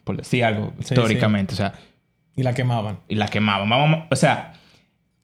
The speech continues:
Speaker 1: ese alto, ese acto de, de crueldad, ese acto de, de falta de humanidad está basado en un miedo. Y ese miedo tiene un trasfondo.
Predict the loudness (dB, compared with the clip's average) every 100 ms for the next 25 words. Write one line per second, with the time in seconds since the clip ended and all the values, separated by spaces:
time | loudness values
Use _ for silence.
0 | _ _ _ _ _ _ _ _ 0 0
1 | 2 0 2 2 2 0 -2 0 2 2
2 | 2 2 4 4 4 4 0 0 0 2
3 | 2 2 4 4 2 2 2 2 2 0
4 | 0 0 0 -2 0 0 2 0 0 0
5 | 0 0 0 2 2 2 2 2 2 0
6 | 0 0 0 2 2 0 0 0 2 2
7 | 4 2 2 0 -2 -4 -2 0 0 -4
8 | -4 -2 0 -2